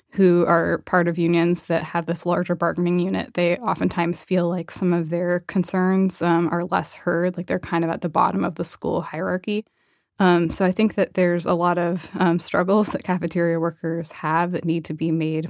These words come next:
more visible, um, not only because they deserve, I think, to make,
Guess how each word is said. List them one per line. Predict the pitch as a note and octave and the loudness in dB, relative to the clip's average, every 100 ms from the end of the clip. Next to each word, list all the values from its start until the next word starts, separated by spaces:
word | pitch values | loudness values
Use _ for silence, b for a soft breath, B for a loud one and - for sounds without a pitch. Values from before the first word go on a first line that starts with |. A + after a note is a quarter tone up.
| - | -4
more | F3 E3 | -2 -2
visible, | E3+ D#3 F3+ F#3+ G#3 A3 G#3 | -4 -2 -2 2 2 2 2
um, | E3+ D#3+ | 2 2
not | F3+ F#3 | 4 4
only | G3 G3 | 4 4
because | F#3 F3+ E3 | 2 0 -4
they | - E3+ E3+ | 2 2 0
deserve, | D#3+ E3 E3+ F3+ E3 - | -2 -2 -2 -2 -6 -6
I | F3 | -2
think, | E3 D#3+ | -2 -2
to | F3 | -2
make, | E3 E3 - | -2 -2 -6